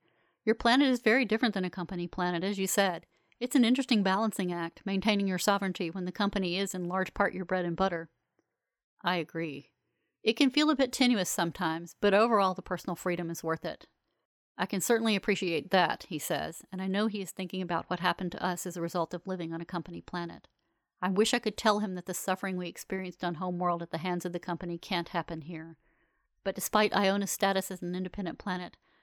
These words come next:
I'm always aware of the company's reach and how much influence they can have here if they want. Iona has escaped the company's interest because we are small and don't draw attention to ourselves, but with the influx of Bartazel's population,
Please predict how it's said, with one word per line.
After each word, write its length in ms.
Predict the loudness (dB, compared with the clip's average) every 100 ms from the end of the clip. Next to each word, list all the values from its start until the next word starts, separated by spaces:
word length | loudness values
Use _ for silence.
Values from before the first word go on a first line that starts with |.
| _ -14
I'm 160 | -14 0
always 380 | 4 4 2 0
aware 200 | 0 -2
of 80 | -2
the 80 | -4
company's 480 | -6 -4 -6 -6
reach 320 | -6 -6 -6 -8
and 100 | -10
how 160 | -4 -4
much 220 | -4 -6
influence 440 | -10 -8 -8 -6
they 120 | -4
can 160 | -4 -6
have 260 | -4 -4 -4
here 240 | -6 -6
if 120 | -6
they 120 | -6 -6
want. 380 | -4 -6 -10 _ _ _ _ _ _ _ _
Iona 300 | 2 6 6
has 160 | 6 4
escaped 340 | 2 2 0
the 60 | 0
company's 400 | -4 0 0 0
interest 320 | -2 -2 -6
because 280 | -6 -6 -4
we 100 | -4
are 60 | -6
small 600 | -4 2 2 2 -2 -8
and 120 | -4
don't 180 | -2 -2
draw 180 | 2 0
attention 380 | 2 -2 0 -2
to 120 | -2
ourselves, 640 | -4 -2 -4 -4 -8 -18 -20 _ _ _
but 180 | -8 -4
with 160 | -2
the 120 | 0
influx 440 | 2 2 2 0 -4
of 120 | -10 -12 _
Bartazel's 480 | 6 6 4 0 0
population, 800 | -4 -4 -2 -2 -4 -6 -12